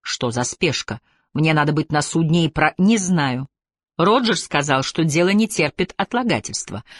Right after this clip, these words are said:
Обсуждать что-то было недосуг. «Вы виделись с Коронским?» «Да». «Обо всём договорились?» «У вас получится?» «О да. Задолго до полуночи». «Не подведите, центр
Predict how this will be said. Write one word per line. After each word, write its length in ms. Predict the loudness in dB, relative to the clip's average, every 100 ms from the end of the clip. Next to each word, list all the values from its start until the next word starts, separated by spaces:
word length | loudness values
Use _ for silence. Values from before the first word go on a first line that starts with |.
| -10
Обсуждать 640 | -2 -2 0 0 2 0 0
что-то 460 | -2 -2 0 0
было 380 | 2 2 2 0 0
недосуг. 640 | 0 2 -2 -4 -6 -8 _ _ -4
«Вы 160 | 0
виделись 380 | 2 2 -2 -4
с 60 | -4
Коронским?» 640 | -2 0 -2 -4 -4 -4 -6 _
«Да». 280 | 0 0 0 _ _ _ _ _
«Обо 220 | 0 2
всём 300 | 0 0 0
договорились?» 760 | 0 0 0 0 -4 -8 -12 -14 _ _ _ _ -2
«У 100 | 2
вас 200 | 2 0
получится?» 640 | -4 -2 -4 -6 -6 -8 -10 _ _ _ _ _
«О 140 | 0
да. 260 | 0 -2 -6 _ _ _ _ _ -6
Задолго 480 | 0 2 2 2 0
до 100 | 0
полуночи». 600 | -2 -4 -6 -6 -8 -10 _ _ _ _
«Не 160 | 0 2
подведите, 680 | 2 2 2 0 -2 -6 -10
центр 500 | -2 0 0 -4 -8